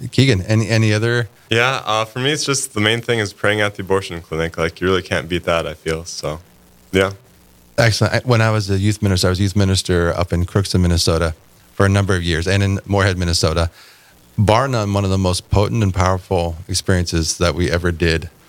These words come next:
Speaker 1: with our teenagers. We went to lots of student conferences,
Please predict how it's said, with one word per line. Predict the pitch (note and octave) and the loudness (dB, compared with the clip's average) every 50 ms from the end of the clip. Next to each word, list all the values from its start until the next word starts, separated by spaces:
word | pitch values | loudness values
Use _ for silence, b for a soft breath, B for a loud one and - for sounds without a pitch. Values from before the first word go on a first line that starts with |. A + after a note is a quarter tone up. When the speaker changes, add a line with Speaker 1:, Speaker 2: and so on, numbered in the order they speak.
| b b b | b b b
Speaker 1:
with | - F#2+ E2+ | 0 2 2
our | F#2 F2 | 2 0
teenagers. | D#2 - - G#2 F#2+ F#2 F2+ E2+ E2 E2 E2 F2+ | -2 -2 -2 0 2 2 0 0 0 -2 -2 0
We | F#2+ A2+ | 2 2
went | A2 F#2+ - | 2 2 0
to | F#2 E2+ | 0 0
lots | F2 E2 E2 - | 0 -2 -4 -6
of | E2+ E2+ | -6 -6
student | - - F2+ E2 D2+ - | -2 0 -2 -2 -2 -2
conferences, | - F#2 F2+ F#2 - F#2 F#2+ F#2 - F#2 F2+ F#2 F2 - - | 0 0 0 0 2 0 0 0 2 0 0 0 0 -2 -6